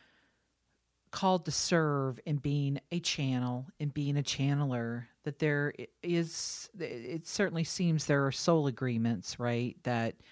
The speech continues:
or, uh, I'm going to come in and I'm gonna have this particular ability. And in your case, what a shining example of dogged determination,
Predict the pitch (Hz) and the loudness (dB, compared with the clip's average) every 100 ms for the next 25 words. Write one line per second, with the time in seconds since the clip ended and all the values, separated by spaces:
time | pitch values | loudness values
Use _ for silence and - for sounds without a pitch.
0 | - - - _ - 143 135 120 85 - | -20 -20 -20 _ 0 2 2 0 -6 -14
1 | - - - 147 151 151 156 151 143 - | -14 -14 -6 2 2 2 2 0 -2 -6
2 | 147 139 139 139 135 - 131 135 135 127 | -4 -2 0 0 -2 -4 -4 -2 -2 -4
3 | - 135 123 135 131 - - - 156 - | -2 -2 -2 -4 -6 -8 -8 -6 -6 -4
4 | 147 135 127 123 120 _ _ _ _ _ | -2 -2 -2 -4 -6 _ _ _ _ _
5 | - 147 147 143 135 131 135 143 147 147 | -6 0 2 2 0 0 -2 -2 0 2
6 | 147 160 156 - 143 143 - - - _ | 2 2 0 0 0 0 -4 -12 -14 _
7 | _ _ _ _ - - - 160 175 160 | _ _ _ _ -20 -16 -2 2 4 2
8 | - 165 165 156 135 156 147 165 143 131 | 2 2 2 0 -2 0 2 2 2 0
9 | 123 - 135 135 139 131 135 117 - 143 | 0 -2 -2 2 2 2 -4 -6 -8 -6
10 | 135 120 117 135 - 110 107 98 | -4 -4 -4 -4 -2 -2 -2 -4